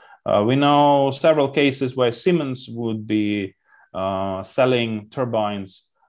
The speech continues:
uh, to Crimea, to, to, to the annexed territory. And, uh, uh, while they're saying that they were not really expecting turbi-, their turbines to end up in Crimea,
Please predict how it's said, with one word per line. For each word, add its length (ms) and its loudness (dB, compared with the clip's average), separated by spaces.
uh, 220 -4
to 120 -4
Crimea, 640 -2
to, 280 -8
to, 340 -6
to 280 -6
the 180 -2
annexed 460 -4
territory. 720 -2
And, 400 2
uh, 720 2
uh, 300 -4
while 340 2
they're 180 0
saying 420 -2
that 160 -8
they 180 -4
were 260 -6
not 280 -10
really 320 -2
expecting 800 -6
turbi-, 480 -4
their 200 4
turbines 580 -6
to 120 -8
end 180 -4
up 220 0
in 120 -10
Crimea, 540 -8